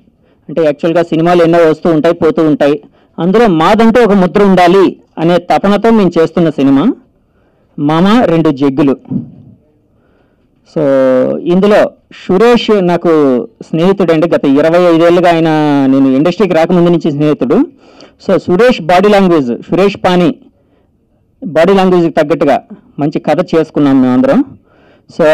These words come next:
ఆ కథకి తగ్గట్టుగా, అతని బాడీ లాంగ్వేజ్కి తగ్గట్టుగా ఒక కమర్షియల్ సినిమా చేయాలి, చిన్న సినిమాల్లో కమర్షియల్ సినిమా అవ్వాలి, మన, మనతో ట్రెండ్ సెట్టర్ అవ్వాలి. అంటే ట్రెండ్ సృష్టిస్తామో లేదో తర్వాత విషయం అండి. ముందు మాకంటూ,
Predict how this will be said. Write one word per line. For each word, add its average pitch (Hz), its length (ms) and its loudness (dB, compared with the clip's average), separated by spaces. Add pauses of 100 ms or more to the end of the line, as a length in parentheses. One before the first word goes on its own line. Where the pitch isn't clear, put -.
ఆ 170 100 -4
కథకి 190 380 -2
తగ్గట్టుగా, 175 580 0 (300)
అతని 202 300 -2
బాడీ 170 280 0
లాంగ్వేజ్కి 175 420 0
తగ్గట్టుగా 156 400 0
ఒక - 140 -4
కమర్షియల్ 214 420 0
సినిమా 202 280 0 (100)
చేయాలి, 160 260 2
చిన్న 175 300 -2
సినిమాల్లో 185 460 0
కమర్షియల్ 165 420 -2
సినిమా 165 240 0
అవ్వాలి, 156 380 0
మన, 156 280 -2
మనతో 160 340 -2
ట్రెండ్ 160 300 -2
సెట్టర్ 175 260 -2
అవ్వాలి. 143 440 0 (440)
అంటే 180 120 -4
ట్రెండ్ 196 400 0
సృష్టిస్తామో 220 640 -2
లేదో 202 220 0
తర్వాత 175 340 0
విషయం 160 240 -2
అండి. 127 160 0
ముందు 208 280 2
మాకంటూ, 190 640 0